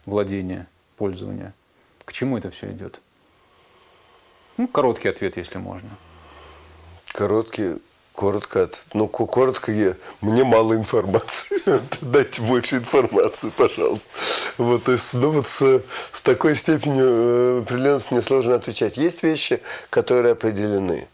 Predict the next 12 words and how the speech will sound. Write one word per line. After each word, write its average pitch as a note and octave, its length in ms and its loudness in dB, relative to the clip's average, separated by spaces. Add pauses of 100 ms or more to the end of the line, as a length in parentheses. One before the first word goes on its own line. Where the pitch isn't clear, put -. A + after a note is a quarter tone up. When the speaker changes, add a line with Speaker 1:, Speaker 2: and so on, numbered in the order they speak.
(400)
Speaker 2:
Есть B2+ 340 -2
и A2+ 100 0
опре-, A2 280 2
определена A#2 480 -2
стоимость A#2 420 0
программных G#2+ 460 0
продуктов, G#2+ 580 -2
и G#2 40 -4
действительно G2+ 640 -4
у G2 60 4
один G2+ 300 0
эс, G2+ 240 -2